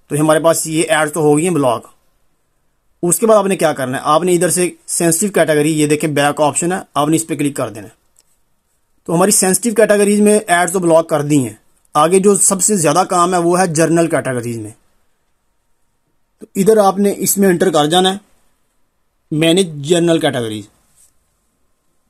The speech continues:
तो या तो आप मेरी वीडियो को कॉपी,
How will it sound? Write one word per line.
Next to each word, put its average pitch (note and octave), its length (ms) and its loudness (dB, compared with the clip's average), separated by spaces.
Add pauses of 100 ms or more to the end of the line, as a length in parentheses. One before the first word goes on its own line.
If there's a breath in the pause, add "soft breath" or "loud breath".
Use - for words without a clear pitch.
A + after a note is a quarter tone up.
(380)
तो D#3 60 0
या F3 300 4
तो F#3+ 100 0
आप G3+ 100 4
मेरी G3 180 2
वीडियो F3 320 2
को F#3 280 2 (240)
कॉपी, D#3 280 -4